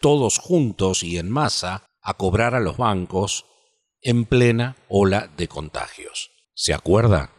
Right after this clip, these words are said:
Porque mire que han pasado muchas cosas y quizás de algunas nos olvidamos, ¿no?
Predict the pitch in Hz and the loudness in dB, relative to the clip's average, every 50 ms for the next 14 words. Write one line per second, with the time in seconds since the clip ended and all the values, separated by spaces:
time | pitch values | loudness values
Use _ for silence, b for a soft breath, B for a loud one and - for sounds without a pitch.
0 | _ - 71 76 78 87 90 90 87 - 87 90 87 92 87 - 104 101 95 87 | _ -14 -10 -8 -4 -2 -2 -2 -2 -2 -2 -6 -4 -4 -4 -2 -2 0 0 0
1 | 82 b b b b b - 95 101 98 87 80 - 110 98 117 98 90 85 - | -2 b b b b b -2 0 2 2 2 2 2 2 2 2 0 -2 -2 -4
2 | 82 78 - 92 85 82 82 82 82 90 87 85 85 - - - - 85 82 76 | -4 -4 -2 -2 -2 -2 -2 0 0 0 0 0 -2 -2 -4 -6 -6 -8 -6 -4
3 | 76 71 65 65 71 78 90 98 98 92 78 71 80 82 92 98 147 208 | -4 -6 -6 -6 -8 -6 -6 -6 -4 -6 -8 -10 -12 -12 -12 -12 -12 -12